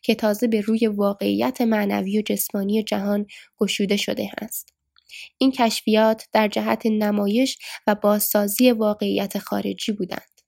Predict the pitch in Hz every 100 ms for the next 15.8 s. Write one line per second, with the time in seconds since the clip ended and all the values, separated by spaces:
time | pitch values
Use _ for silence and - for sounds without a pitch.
0 | _ _ _ _ _ _ _ _ _ _
1 | _ - 311 294 240 - 220 214 240 254
2 | 269 - 254 262 254 208 196 233 220 -
3 | 185 180 - - - _ _ - 208 202
4 | 208 214 208 220 277 - 247 233 233 -
5 | - - 196 196 214 196 226 285 277 247
6 | 220 220 214 208 208 196 196 196 233 277
7 | 254 208 196 196 - 190 190 - 240 247
8 | 226 208 196 190 190 196 262 262 - 226
9 | 214 - 202 196 190 - 196 190 - 196
10 | 196 - 196 185 - - _ _ _ _
11 | _ - - - 240 226 220 214 214 208
12 | 247 247 240 220 208 202 202 226 226 269
13 | - - 202 196 214 214 - - - 220
14 | 294 311 233 208 196 190 190 190 196 202
15 | - 196 196 202 185 208 220